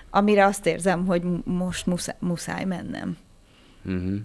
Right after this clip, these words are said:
Speaker 1: Tehát ez
Speaker 2: Rendezőben is van ilyen?
Speaker 1: Van.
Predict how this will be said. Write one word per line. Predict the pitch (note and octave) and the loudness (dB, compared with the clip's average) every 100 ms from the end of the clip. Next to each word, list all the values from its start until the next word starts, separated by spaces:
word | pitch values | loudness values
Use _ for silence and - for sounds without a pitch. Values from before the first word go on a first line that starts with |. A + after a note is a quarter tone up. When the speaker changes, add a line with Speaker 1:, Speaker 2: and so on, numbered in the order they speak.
| - - - - - - - - _ _ - _ _ - | -10 -20 -20 -20 -20 -20 -20 -20 _ _ -20 _ _ -10
Speaker 1:
Tehát | G3 F#3+ G3+ | -4 -2 0
ez | G3+ G3 - - - _ _ - _ _ _ - - - | 0 -2 -12 -20 -20 _ _ -20 _ _ _ -20 -20 -6
Speaker 2:
Rendezőben | F#2+ F2+ G2 A#2+ E3 D#3 E2+ E2 | -2 0 0 0 0 0 -2 -2
is | E2 - | -6 -8
van | E2 G#2+ | -6 -4
ilyen? | D3 D2+ F2+ | -6 -6 -4
Speaker 1:
Van. | - A#3 G3+ E3 F3 | 0 4 4 2 -8